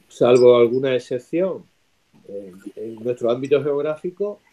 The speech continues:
solo contábamos con la posibilidad de la formación universitaria en las universidades públicas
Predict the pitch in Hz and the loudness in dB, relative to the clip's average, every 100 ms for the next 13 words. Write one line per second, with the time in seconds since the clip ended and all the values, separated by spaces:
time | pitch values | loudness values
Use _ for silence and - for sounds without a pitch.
0 | _ _ _ 135 131 135 135 147 147 110 | _ _ _ -6 -4 -6 -6 -6 -6 -10
1 | - 107 110 98 95 110 123 127 120 _ | -12 -14 -14 -16 -10 -4 -4 -4 -8 _
2 | - 127 117 113 147 160 135 113 101 117 | -12 -10 -8 -10 -8 -8 -8 -10 -8 -6
3 | 147 135 - _ _ _ _ 98 107 104 | -4 -6 -8 _ _ _ _ -14 -10 -10
4 | 104 104 113 117 123 - 156 180 185 208 | -8 -8 -4 -2 -2 -4 -6 -6 -4 -6
5 | 233 | -8